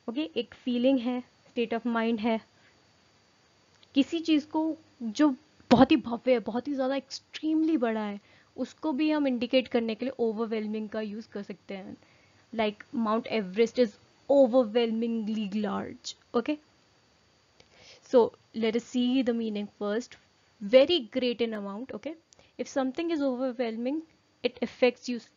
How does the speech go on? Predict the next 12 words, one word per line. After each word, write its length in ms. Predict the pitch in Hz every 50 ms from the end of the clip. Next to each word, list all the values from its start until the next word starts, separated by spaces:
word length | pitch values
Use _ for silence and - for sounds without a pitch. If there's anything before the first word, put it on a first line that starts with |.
| _ -
very 220 | 220 214 214 220 233
strongly 560 | - - _ - 208 202 202 202 214 247 285 320 - _ _ - - _ _ _ _ -
and 160 | 226 226 202
you 280 | 196 214 240 254 214 202 240
do 140 | 226 226 220 214
not 140 | 226 247 254 247 -
know 220 | 240 214 202 208 226 -
how 80 | 220 208
to 140 | 202 - 226
deal 260 | 208 190 196 220 202
with 200 | 202 196 214 220
it। 240 | 214 202 - - -